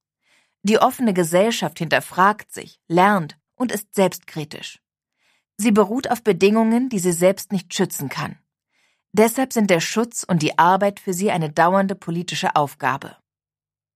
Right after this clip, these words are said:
Einhundertdreiundachtzig. Menschen sind unterschiedlich, aber ihre Rechte und ihre Würde sind gleich. Eine vielfältige, diskriminierungsfreie, gleichberechtigte und inklusive Gesellschaft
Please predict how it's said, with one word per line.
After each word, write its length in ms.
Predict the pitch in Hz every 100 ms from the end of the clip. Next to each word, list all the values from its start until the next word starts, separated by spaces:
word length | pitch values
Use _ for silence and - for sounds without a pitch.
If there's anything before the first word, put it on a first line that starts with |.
| _ _ _ _ _ _ _ _ _ _ _ _ _ _ _ _ _ -
Einhundertdreiundachtzig. 1400 | 220 220 214 202 180 180 156 - 135 - - - _ _ _ _ _ _ _ _ _ _ _ _ _ _ _ _ _
Menschen 420 | 214 233 262 233
sind 200 | 202 208
unterschiedlich, 920 | 208 208 180 151 - - 139 - - _ _ _ _ -
aber 180 | 202
ihre 300 | 175 175 170
Rechte 400 | 175 247 - 180
und 100 | 135
ihre 240 | 156 165 160
Würde 260 | 196 214
sind 200 | 175 165
gleich. 480 | 165 185 170 - _ _ _ _ _ _ _ _ _ -
Eine 200 | 220 220
vielfältige, 840 | - 247 254 - 240 233 233 254
diskriminierungsfreie, 1300 | 247 185 - 190 170 175 208 214 208 - - 185 190
gleichberechtigte 1040 | 175 165 208 - 208 190 185 - 202 - 180
und 120 | 147
inklusive 640 | 214 226 - 190 190 175
Gesellschaft 800 | 165 160 170 185 196 202 185